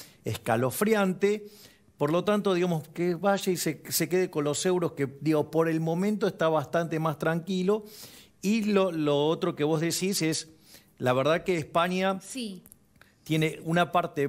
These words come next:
Speaker 1: mala y una parte buena.
Speaker 2: A ver.
Speaker 1: La parte mala es que está gobernada por el socialismo,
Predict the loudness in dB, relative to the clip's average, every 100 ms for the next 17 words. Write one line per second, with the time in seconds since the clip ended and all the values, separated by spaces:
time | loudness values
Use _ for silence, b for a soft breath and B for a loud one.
0 | -4 -6 0 2 2 0 -2 -4 -2 0
1 | 0 2 0 0 0 0 0 -2 -4 -4
2 | 0 0 2 0 0 -2 0 0 0 -2
3 | -4 -6 0 0 2 0 0 0 0 0
4 | -2 0 -4 -4 -6 -4 -4 -2 -2 -4
5 | -14